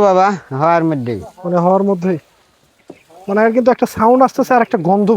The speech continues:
Speaker 2: ফ্লেভার
Speaker 1: হ্যাঁ,
Speaker 2: আসতেছে যে
Speaker 1: হ্যাঁ,
Speaker 2: খেজুরের গুড়ের
Speaker 1: হ্যাঁ।
Speaker 2: একটা ফ্লেভার, সেই ফ্লেভারটা পাইতেছি।
Speaker 1: এটা
Speaker 2: এই যে
Speaker 1: যেটা
Speaker 2: দেখেন।
Speaker 1: অরিজিনাল খেজুরের গুড়ের যেটা অরিজিনাল সেন্ট, সেটা এখন
Speaker 2: হ্যাঁ,
Speaker 1: পাবা।
Speaker 2: সেটাই। গুড়ের বীজটা কখন ইয়া করবেন?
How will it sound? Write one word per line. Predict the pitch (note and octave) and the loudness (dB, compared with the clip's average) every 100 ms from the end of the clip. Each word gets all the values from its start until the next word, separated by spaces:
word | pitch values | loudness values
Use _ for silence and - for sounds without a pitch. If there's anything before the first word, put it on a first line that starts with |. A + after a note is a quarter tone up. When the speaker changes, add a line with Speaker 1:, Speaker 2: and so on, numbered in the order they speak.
| D#3+ | 0
Speaker 2:
ফ্লেভার | A3 A3+ A#3+ | 2 2 2
Speaker 1:
হ্যাঁ, | D#3+ | 0
Speaker 2:
আসতেছে | C#3+ G#3 | -2 -4
যে | F#3+ | -6
Speaker 1:
হ্যাঁ, | - | -4
Speaker 2:
খেজুরের | F3 G3 G3 | -2 0 -2
গুড়ের | F#3 | -2
Speaker 1:
হ্যাঁ। | F#3+ F#3 | -6 -6
Speaker 2:
একটা | F#3+ - | -10 -6
ফ্লেভার, | F#3 F#3 F3+ F3 _ _ _ _ - | -2 0 -2 -6 _ _ _ _ -6
সেই | - F#3 | -2 0
ফ্লেভারটা | F3+ F#3+ G3 G3+ | 2 0 0 -2
পাইতেছি। | G#3 F#3 F3+ - | -2 -2 -2 -4
Speaker 1:
এটা | A#3+ - _ _ _ _ _ _ _ _ _ - _ _ _ - - - - - _ _ _ _ _ _ _ _ | -6 -10 _ _ _ _ _ _ _ _ _ -20 _ _ _ -14 -12 -16 -20 -20 _ _ _ _ _ _ _ _
Speaker 2:
এই | D#3+ | -8
যে | D#3 D3+ | -6 -2
Speaker 1:
যেটা | |
Speaker 2:
দেখেন। | D#3+ F#3 G3 F#3+ | 0 2 2 2
Speaker 1:
অরিজিনাল | F3+ A3+ A#3 A3+ F3+ - _ _ _ _ - | 2 2 2 2 0 -8 _ _ _ _ -6
খেজুরের | - G#3+ A#3 A#3+ A#3+ | 0 4 6 6 4
গুড়ের | A3+ A#3+ A3 | 4 4 4
যেটা | G#3+ A3 A3 | 2 2 2
অরিজিনাল | G#3 G3 A3 G#3+ | 2 0 0 0
সেন্ট, | E3 F#3 D#3 - | 0 -2 -2 -2
সেটা | F3+ G3+ | 0 2
এখন | D#3 F3+ | 0 -2
Speaker 2:
হ্যাঁ, | G#3+ | -2
Speaker 1:
পাবা। | C#3 A2+ F2+ | -2 -2 0
Speaker 2:
সেটাই। | G#3 A3 G#3 | 2 2 4
গুড়ের | B3+ D4 | 4 4
বীজটা | A3 C#4 - E4 | 4 4 4 2
কখন | D#4 B3 C4 | 2 4 2
ইয়া | G#3+ G3 | 2 0
করবেন? | E3 D3 | -2 -4